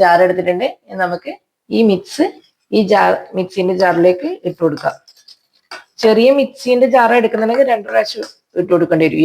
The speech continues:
അളവിലാണെങ്കിൽ കേട്ടോ. വലിയ മിക്സിന്റെ ജാർ ആയതുകൊണ്ട് ഒറ്റ ട്രിപ്പിൽ നമുക്ക് അരച്ചെടുക്കാൻ പറ്റും. ഇതിന്റെ ജാറിലേക്ക് ഇട്ട് കൊടുത്തിട്ടുണ്ട്. ഇനി ഇതിലേക്ക്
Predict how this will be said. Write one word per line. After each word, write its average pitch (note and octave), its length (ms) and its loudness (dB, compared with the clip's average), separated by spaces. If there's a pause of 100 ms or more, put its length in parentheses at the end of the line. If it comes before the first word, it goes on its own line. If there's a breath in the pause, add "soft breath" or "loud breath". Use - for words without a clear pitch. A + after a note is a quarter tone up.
അളവിലാണെങ്കിൽ D3 560 0
കേട്ടോ. F#3 180 -4 (760 loud breath)
വലിയ F#3 300 2
മിക്സിന്റെ G3 420 -4
ജാർ F#3 180 4
ആയതുകൊണ്ട് F3+ 340 2 (140)
ഒറ്റ - 180 -10 (120)
ട്രിപ്പിൽ F#3 320 -6
നമുക്ക് F3+ 300 -2 (640)
അരച്ചെടുക്കാൻ E3+ 600 0
പറ്റും. - 220 -6 (1200)
ഇതിന്റെ A#3 280 2
ജാറിലേക്ക് G#3 560 0 (140)
ഇട്ട് - 240 -10
കൊടുത്തിട്ടുണ്ട്. F#3+ 520 0 (220)
ഇനി A3+ 120 -2 (100)
ഇതിലേക്ക് G#3 400 0